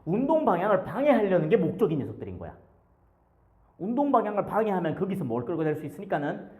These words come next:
전기 에너지를 끌고 올 수 있으니까는. 그러니까 뭐냐면은 결과적으로 얘의 역학적 에너지를 손실시키는 게 목표인 거고,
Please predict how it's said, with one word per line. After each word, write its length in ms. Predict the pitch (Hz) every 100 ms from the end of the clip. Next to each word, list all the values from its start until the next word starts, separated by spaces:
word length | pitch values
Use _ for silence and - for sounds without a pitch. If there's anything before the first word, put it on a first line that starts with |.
| _
전기 300 | - 170 180
에너지를 320 | 170 139 120
끌고 200 | 185 175
올 80 | 160
수 80 | -
있으니까는. 440 | 101 101 85 76 69 - _ _ _ _ _ _ _ _ _ _ _ _ -
그러니까 180 | 233 185
뭐냐면은 460 | 135 170 208 190
결과적으로 560 | 156 196 254 233 214 180
얘의 220 | 170 180
역학적 400 | 254 262 277 208
에너지를 300 | 180 165 175
손실시키는 560 | 262 262 254 - 196 180
게 80 |
목표인 420 | 190 151 - 156 117
거고, 440 | 107 135 98